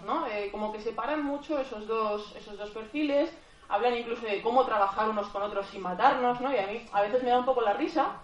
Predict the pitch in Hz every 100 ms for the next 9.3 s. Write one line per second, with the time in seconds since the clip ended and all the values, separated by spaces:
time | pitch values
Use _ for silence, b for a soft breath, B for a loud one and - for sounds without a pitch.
0 | - - - - - 240 220 220 202 208
1 | 262 262 254 247 247 247 254 247 247 240
2 | 240 247 247 269 233 220 240 240 233 202
3 | 220 339 240 180 202 262 233 196 208 247
4 | 233 202 208 196 208 202 196 - 214 247
5 | 233 208 214 208 233 208 381 254 - B
6 | B B - 226 233 294 311 269 226 208
7 | 196 208 269 262 220 214 269 269 220 196
8 | 196 190 190 196 208 269 294 - - 214
9 | 220 - 165